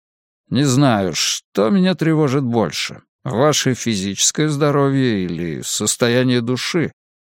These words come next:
"О, оказывается, вы не только врач, но и священник. Вы завидная партия". "В моём возрасте различия между медициной и исповедальней стираются.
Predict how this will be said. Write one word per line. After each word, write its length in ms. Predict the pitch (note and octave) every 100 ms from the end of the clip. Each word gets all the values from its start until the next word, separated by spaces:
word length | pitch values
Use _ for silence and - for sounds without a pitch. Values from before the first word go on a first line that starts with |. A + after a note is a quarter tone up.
| _ _ _ _ _ _ _ -
"О, 420 | G#3 A3+ D#3+ G2+
оказывается, 600 | E3 - F3 F3 G3 -
вы 100 | G#3
не 140 | G3+ G3+
только 460 | - G#3+ A#3+ -
врач, 420 | B3 A#3+ F3+ - C#3+
но 120 | B2+
и 40 |
священник. 800 | B2+ B2+ A#2 - B3 G#3+ G2+ - - - - - -
Вы 340 | D#3 D#3 D#3
завидная 720 | D#3+ G3 C4+ C4 A3+ A3 C4+ C4
партия". 600 | - F#3+ A2+ - - - _ _ _ _ _ _ _
"В 180 | - G2
моём 360 | C#3+ D3+ D3+ C#3
возрасте 840 | D3 D3 C#3 C#3 - - C#3 B2
различия 600 | A2 A#2+ G#2+ C#3 C3+ B2+
между 360 | B2+ C3 A#2 B2+
медициной 760 | B2 B2 B2 - - D#3 C3 A#2+
и 240 | - C3+
исповедальней 920 | B2+ - A#2+ A2+ G#2+ C#3 F#3+ F#3+ F#3
стираются. 880 | D3 - F3 D#3+ F#2 A#1 - - -